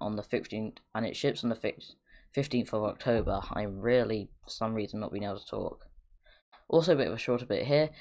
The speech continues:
Uh, the Pixel four A five G is a larger five G enabled version of the excellent mid-range smartphone.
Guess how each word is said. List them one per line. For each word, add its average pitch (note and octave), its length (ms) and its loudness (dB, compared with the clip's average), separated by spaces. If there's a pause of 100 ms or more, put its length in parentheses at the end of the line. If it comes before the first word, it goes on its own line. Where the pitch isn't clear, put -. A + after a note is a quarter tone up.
(120)
Uh, A#2+ 140 4
the A#2+ 80 12
Pixel E3+ 300 8
four C#3+ 260 8
A C3 60 4
five C#3+ 360 10
G F3 320 4 (200)
is B2 120 -2
a C3+ 60 4
larger D3 400 8
five D3 380 4
G C3 120 2
enabled A#2+ 380 2
version C3 300 4
of A2+ 80 -6
the A#2+ 120 4
excellent A#2+ 380 0
mid-range G2+ 380 -2
smartphone. A2+ 720 0